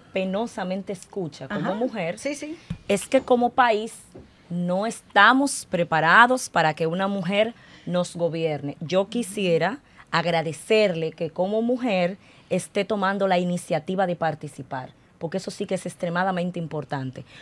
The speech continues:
Speaker 1: ¿Cómo usted ve hoy a la República Dominicana en relación a justamente la participación política de la mujer?
Speaker 2: Bueno, la República Dominicana, eh, nosotros, voy a empezar diciendo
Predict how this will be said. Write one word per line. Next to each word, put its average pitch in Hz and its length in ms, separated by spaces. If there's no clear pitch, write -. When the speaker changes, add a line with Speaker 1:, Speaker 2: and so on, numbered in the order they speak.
Speaker 1:
¿Cómo 277 320
usted 233 400
ve 202 240
hoy 185 320
a 156 60
la 151 80
República 185 500
Dominicana 185 640
en 196 220
relación 185 880
a 180 160
justamente 214 560
la 196 140
participación 175 680
política 185 400
de 156 80
la 147 80
mujer? 135 320
Speaker 2:
Bueno, 262 300
la 262 140
República 302 320
Dominicana, 294 840
eh, 233 360
nosotros, 311 680
voy 269 160
a 349 40
empezar 294 440
diciendo 240 560